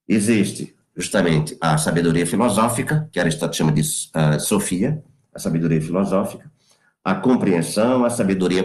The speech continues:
prática, que é justamente a prudência, né? E entre as segundas, ou seja, as virtudes morais propriamente dita, então existe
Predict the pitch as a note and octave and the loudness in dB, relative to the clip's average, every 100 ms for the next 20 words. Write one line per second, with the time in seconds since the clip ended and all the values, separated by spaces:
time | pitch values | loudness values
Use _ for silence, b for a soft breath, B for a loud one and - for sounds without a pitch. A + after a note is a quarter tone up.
0 | F2+ G2+ G2+ - A#2 C3+ C#3 - A2+ G2+ | 0 0 0 -4 -2 -2 -2 0 2 2
1 | B2+ G#2 G#2 - B2+ G#2 - - - - | 2 2 2 0 0 0 -2 -6 -12 -4
2 | G2 - - _ _ _ _ _ _ - | -4 -4 -14 _ _ _ _ _ _ 0
3 | A#3 G3+ G2+ F#2+ - F#2 G#2+ D#3 D3+ D3 | 2 2 2 2 0 -2 0 0 2 0
4 | - F2+ D#2+ E2 F2 D#2 D2 - - F2 | 2 2 2 2 2 2 2 -2 -4 -2
5 | D#2+ D#2+ D#2 D2+ D#2+ D2 C#2 - D#2 D2 | -2 -2 -2 2 2 2 -2 -6 -10 -4
6 | D#2 D#2 F#2+ C3 C3+ B2+ G2+ A#2+ A2 F#2 | -2 0 2 0 0 -2 0 2 2 0
7 | E2 - - | -2 -6 -20